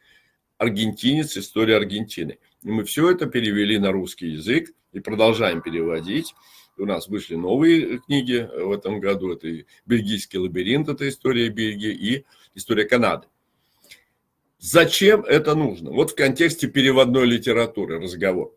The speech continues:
Зачем вообще нужна переводная литература? Ведь может профессор, э, Согрин,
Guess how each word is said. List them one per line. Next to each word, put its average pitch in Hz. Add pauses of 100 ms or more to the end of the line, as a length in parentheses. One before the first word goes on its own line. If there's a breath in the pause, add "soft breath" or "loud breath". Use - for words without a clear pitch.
(140)
Зачем 165
вообще 131
нужна 113
переводная 98
литература? 92 (340)
Ведь 95
может 139 (240 soft breath)
профессор, 127
э, 95
Согрин, 139